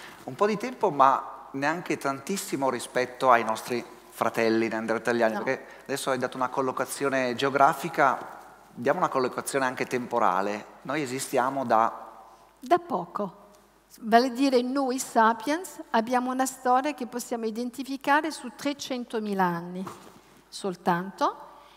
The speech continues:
Speaker 2: e i neandertaliani le conosciamo da un pochino di più.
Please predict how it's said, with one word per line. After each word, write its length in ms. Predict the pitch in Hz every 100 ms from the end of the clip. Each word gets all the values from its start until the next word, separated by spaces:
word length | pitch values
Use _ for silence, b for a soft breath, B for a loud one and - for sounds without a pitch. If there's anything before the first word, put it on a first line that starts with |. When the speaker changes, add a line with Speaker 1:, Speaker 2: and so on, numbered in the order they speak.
| B
Speaker 2:
e 200 | - 269
i 40 | 269
neandertaliani 920 | 311 349 320 320 294 254 220 226 254
le 120 | 269
conosciamo 560 | - 269 277 330 320 262
da 120 | 233
un 140 | 247
pochino 380 | 240 277 302 269
di 160 | 214 220
più. 260 | - 185